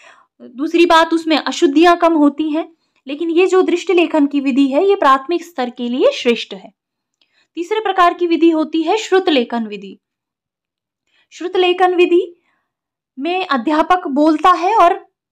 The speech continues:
जो विद्यार्थी है वो सुनकर लिखता है। श्रुत लेख तो बहुत बार आपने भी की होगी अपने विद्यालय में। तो अध्यापक के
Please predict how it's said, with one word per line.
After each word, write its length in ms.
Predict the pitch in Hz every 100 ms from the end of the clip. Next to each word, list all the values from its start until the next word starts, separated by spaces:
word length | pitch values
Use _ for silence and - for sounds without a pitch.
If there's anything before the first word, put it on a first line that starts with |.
| _
जो 240 | 294 320
विद्यार्थी 560 | 285 233 285 320 381 403
है 140 | 285
वो 140 | 311 339
सुनकर 520 | 330 311 294 339 494
लिखता 300 | 330 - 262
है। 160 | 233 226
श्रुत 280 | 302 311
लेख 220 | 302 320 311
तो 60 |
बहुत 200 | 311 302
बार 240 | 254 302 302
आपने 360 | 294 277 320
भी 220 | 311 339 370 - _ _
की 120 | 320
होगी 340 | 302 277 240 320
अपने 420 | 320 285 294 285
विद्यालय 540 | 262 233 269 277 285
में। 300 | 285 302 427 _ _ _ _ _ _ _ _
तो 60 | 269
अध्यापक 600 | 247 247 277 330 381 381 _ 359
के 260 | 403 508